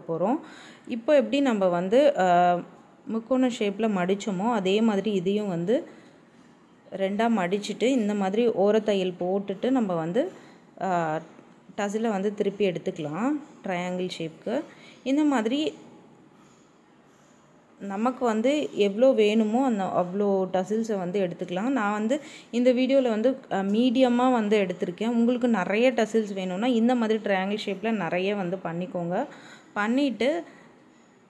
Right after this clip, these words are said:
நீங்க வந்து ஸ்டிச்சஸ் வந்து பண்ணலாம். இப்போ வந்து பார்த்தோன்னா, நம்ம பர்பிளுக்கு மேலே ரெண்டு ஒயிட் டசில் வந்து எடுத்திருக்கோம்.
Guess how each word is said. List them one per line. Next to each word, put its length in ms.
நீங்க 280
வந்து 260
ஸ்டிச்சஸ் 400
வந்து 220
பண்ணலாம். 720
இப்போ 260
வந்து 200
பார்த்தோன்னா, 440
நம்ம 300
பர்பிளுக்கு 520
மேலே 500
ரெண்டு 560
ஒயிட் 280
டசில் 340
வந்து 300
எடுத்திருக்கோம். 520